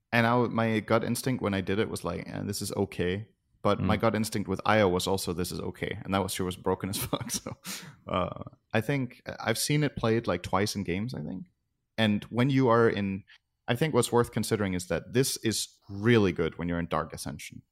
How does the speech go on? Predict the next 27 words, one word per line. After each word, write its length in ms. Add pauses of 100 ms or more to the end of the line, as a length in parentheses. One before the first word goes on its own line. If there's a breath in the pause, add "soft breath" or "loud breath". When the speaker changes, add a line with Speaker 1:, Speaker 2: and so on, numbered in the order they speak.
(100)
Speaker 1:
And 220
it's 220
good 300
when 140
you're 100
not. 240 (480)
Um, 360 (300)
the 80
reason 240
Speaker 2:
Mm-hmm. 40
Speaker 1:
being, 480 (340)
it's 160
an 200
aura 340
around 380
you. 140
When 160
you 80
cast 320
Void, 240
everyone 340
in 100
nine 200
hundred 300
range 240
gets 180
hit. 300